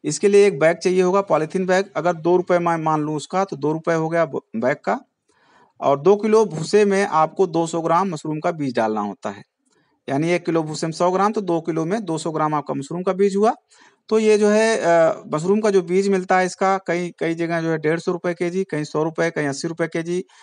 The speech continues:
कहीं एक सौ तीस, कहीं एक सौ बीस, इस तरह से जाता है। तो मैं एक सौ तीस रुपये per kg के हिसाब से इसका स्टैंडर्ड रेशियो मान लेता हूँ। तो एक सौ तीस के हिसाब से अगर दो सौ ग्राम बीज का रेट निकालेंगे, तो छब्बीस रुपये होता है।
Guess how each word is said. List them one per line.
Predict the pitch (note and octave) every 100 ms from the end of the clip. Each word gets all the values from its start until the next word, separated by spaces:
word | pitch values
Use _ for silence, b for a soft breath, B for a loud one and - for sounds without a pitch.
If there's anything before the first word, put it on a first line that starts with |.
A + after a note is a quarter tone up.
| b -
कहीं | F3 G3
एक |
सौ | F#3 F3+
तीस, | - F3
कहीं | E3+ D#3+
एक | D#3
सौ | D#3+
बीस, | E3 D#3+
इस | D#3+ -
तरह | D3+
से | D3
जाता | D3+ D3
है। | A3+
तो | A3
मैं | G3+
एक | G3
सौ | - G#3
तीस | G#3 G#3+ G#3 - b b b -
रुपये | D#3+ E3 F3 F3+
per | F3+ F3
kg | F3+
के | E3+
हिसाब | E3+ D#3+ D#3+ D#3
से | D#3+
इसका | D3+ D#3+
स्टैंडर्ड | D#3 D3 C#3+ D3+
रेशियो | D3+ C#3+ D3+
मान | D3 F3
लेता | D3+ D#3+
हूँ। | D#3 C4 b b b -
तो | F#3+ G3
एक | - G3
सौ | G#3+
तीस | G#3 G#3+ G#3
के | G#3
हिसाब | G3 F#3+
से | G#3
अगर | F#3 F3
दो | F3
सौ | F3
ग्राम | F3 E3+ E3
बीज | E3+
का | E3
रेट | E3 D#3+
निकालेंगे, | D#3 D#3 D#3+ F3
तो | G3
छब्बीस | G3 - D3+ D3+
रुपये | D3+ C3+
होता | A#2 G2 G#2+
है। | F2